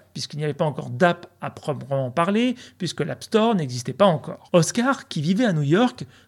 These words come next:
commença à réfléchir à l'algorithme de la partie dispatch, c'est-à-dire la sélection des chauffeurs en fonction du point de pick-up des clients,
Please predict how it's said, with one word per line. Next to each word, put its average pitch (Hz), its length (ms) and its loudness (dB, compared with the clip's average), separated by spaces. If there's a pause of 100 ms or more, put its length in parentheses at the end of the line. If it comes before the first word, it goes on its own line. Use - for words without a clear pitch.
commença 269 460 4
à - 20 0
réfléchir 160 400 0
à 185 40 2
l'algorithme 156 540 2
de 139 80 -2
la 127 120 -2
partie - 240 -4
dispatch, - 640 -8
c'est-à-dire 170 340 2
la 143 100 2
sélection 220 640 0
des 131 100 -4
chauffeurs 208 460 -2
en 165 80 0
fonction 196 400 0
du 135 120 -4
point 190 160 0
de 165 60 0
pick-up 156 320 -4
des 131 120 -4
clients, 202 420 0